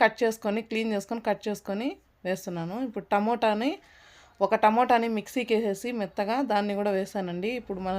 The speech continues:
రుచికి తగినంత ఉప్పు, ధనియాల పొడి, మిరప్పొడి,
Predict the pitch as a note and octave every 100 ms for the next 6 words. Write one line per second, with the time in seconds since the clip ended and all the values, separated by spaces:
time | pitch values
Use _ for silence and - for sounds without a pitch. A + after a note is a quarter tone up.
0 | F#3 F#3+ A3 G#3+ G3 F#3+ F3 F3 F3 -
1 | A3+ C4 D4+ _ _ _ _ _ _ _
2 | _ E3 G3 G#3 G#3+ G3+ G#3 G3 A#3 D4+
3 | E4 _ _ F3+ F#3+ F#3+ G#3 G3+